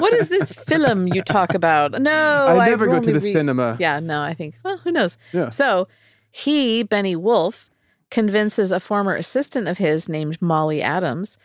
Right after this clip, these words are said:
Speaker 2: Mm-hmm.
Speaker 1: to put her name on the deed of Le Sac. He couldn't do it because he'd recently declared bankruptcy.
Speaker 2: So we have our legitimate businessman who is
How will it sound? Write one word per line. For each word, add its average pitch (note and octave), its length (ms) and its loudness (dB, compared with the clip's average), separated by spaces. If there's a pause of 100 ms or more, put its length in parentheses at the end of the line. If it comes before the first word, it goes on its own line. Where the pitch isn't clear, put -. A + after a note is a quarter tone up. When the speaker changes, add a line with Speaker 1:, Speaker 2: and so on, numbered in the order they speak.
(140)
Speaker 2:
Mm-hmm. G#2 160 -6
Speaker 1:
to - 80 2
put A3 140 2
her G#3 100 4
name G3 240 0
on G#3+ 100 0
the A3+ 80 0
deed F3+ 320 0
of D#3 320 -4
Le F3 160 -4
Sac. - 480 -10 (260)
He A#3 580 0
couldn't A3 280 0
do C4 160 2
it G#3 160 0
because F#3+ 320 0
he'd E3+ 180 -2
recently C#3+ 440 -4
declared C3+ 400 -6
bankruptcy. - 640 -6
Speaker 2:
So C3+ 120 0
we B2+ 120 2
have C3+ 160 2
our C3 120 4
legitimate B2+ 520 0
businessman B2 520 -2
who A#2+ 140 -2
is A2+ 240 -2